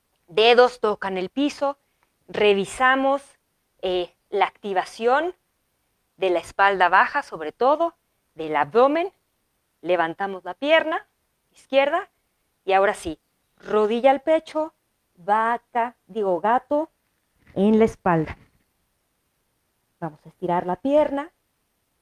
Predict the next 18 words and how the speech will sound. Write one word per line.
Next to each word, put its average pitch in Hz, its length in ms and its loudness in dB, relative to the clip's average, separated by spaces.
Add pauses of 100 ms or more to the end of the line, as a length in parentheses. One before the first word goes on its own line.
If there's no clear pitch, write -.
(1200)
un 180 80 -20
poquito 285 720 -2
de 220 100 0
vaca, 202 400 -2 (1500)
volvemos 175 440 -10
a 185 60 -8
llevar 202 280 -6 (100)
mucho 269 720 -6
control, 233 340 -2
mucha 240 320 -6
fuerza, 240 640 -2 (500)
acuérdense, 220 720 -2 (360)
pubis 302 480 0
hacia 247 300 2
las 262 420 6 (320)
costillas 277 760 2 (1300)
y 190 80 -14
volvemos 180 720 -10